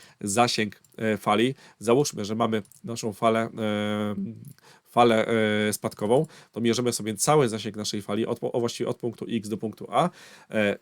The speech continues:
i patrzymy, gdzie tak naprawdę po odbiciu, po ufor-, uformowaniu się tej fali zatrzymuje nam się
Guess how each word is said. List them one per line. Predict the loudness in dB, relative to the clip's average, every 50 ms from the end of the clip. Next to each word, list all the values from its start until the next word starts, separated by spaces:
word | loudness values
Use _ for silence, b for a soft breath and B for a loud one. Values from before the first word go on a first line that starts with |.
| _
i | -8 -6
patrzymy, | -2 -2 -2 0 0 -2 -2 0 0 -2 -2
gdzie | -2 -2 0 0 2
tak | 2 0 -4 -4
naprawdę | -4 -4 0 2 2 2 4 4 2
po | 2 4 4 2 2 2 2 2
odbiciu, | 2 2 2 0 -2 -2 0 -2 -2 -2 -4 -2
po | 0 2
ufor-, | 2 2 2 2 2 2 2
uformowaniu | 2 -2 -4 -2 0 0 2 2 2 0 0
się | -2 -2 -2
tej | -2 -2 -2
fali | 0 2 2 2 2 0 B B B B -8
zatrzymuje | -2 0 2 2 2 2 2 2 2 2 2 2 2
nam | 2 2 0 0
się | 2 2 2 2